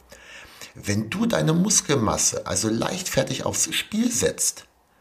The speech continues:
dann hast du nach deiner Diät weniger davon. Irgendwann ist die Diät dann fertig, denn mal ganz ehrlich, das kann doch kein Mensch sein Leben lang so aushalten.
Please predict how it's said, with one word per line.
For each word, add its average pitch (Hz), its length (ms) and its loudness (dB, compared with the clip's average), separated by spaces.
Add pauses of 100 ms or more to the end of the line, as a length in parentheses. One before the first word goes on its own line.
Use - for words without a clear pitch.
(180)
dann 190 300 0
hast - 200 -2
du 160 60 -2
nach 156 160 2
deiner 95 320 4
Diät 110 520 -2
weniger 87 500 2
davon. 71 420 -4 (920)
Irgendwann 175 400 2
ist - 140 0
die 117 80 -2
Diät 95 260 0
dann 80 140 -2
fertig, - 540 2 (280)
denn 80 140 -2
mal 78 100 0
ganz 101 240 2
ehrlich, - 380 -2 (320)
das 127 180 2
kann 113 160 2
doch 101 220 0
kein 120 380 2
Mensch 110 420 0 (260)
sein 92 280 0
Leben 104 320 2
lang 87 260 0
so 101 120 4
aushalten. - 600 0